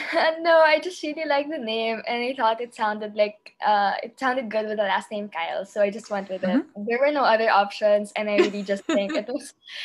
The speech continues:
Speaker 1: it was fitting for her characters. And, like, yeah, why not? Let's go with it. <laughs>
Speaker 2: I liked it. I just, I, like,
Speaker 3: I
Speaker 2: Googled it because I, again, like, I didn't know, I knew she wasn't white.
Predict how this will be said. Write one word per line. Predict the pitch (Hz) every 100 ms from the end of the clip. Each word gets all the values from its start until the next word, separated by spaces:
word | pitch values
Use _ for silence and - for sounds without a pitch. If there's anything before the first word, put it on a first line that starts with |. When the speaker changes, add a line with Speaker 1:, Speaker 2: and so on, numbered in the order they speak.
| -
Speaker 1:
it | 294
was | 285 -
fitting | - 240 247 247
for | 233
her | 262 208
characters. | 190 196 208 - 202 208 208
And, | 226
like, | 233 220 -
yeah, | 370 453 -
why | 294 294
not? | 320 339 330
Let's | 262 294
go | 269 285
with | 330 330
it. | 254 - 302 - - -
<laughs> | _ -
Speaker 2:
I | -
liked | 247 180 160 160
it. | 135
I | 123 156
just, | 180 - - -
I, | 156 156 135
like, | 175 135
Speaker 3:
I | 226 247
Speaker 2:
Googled | 226 170
it | 139
because | 196 - 170 147 -
I, | 156 - _
again, | - 165 170 147
like, | 147
I | 147
didn't | 156 143
know, | 143 143 139 135 - - - - -
I | 185
knew | 202
she | - 208
wasn't | 170 151 147 -
white. | 147 143 104 -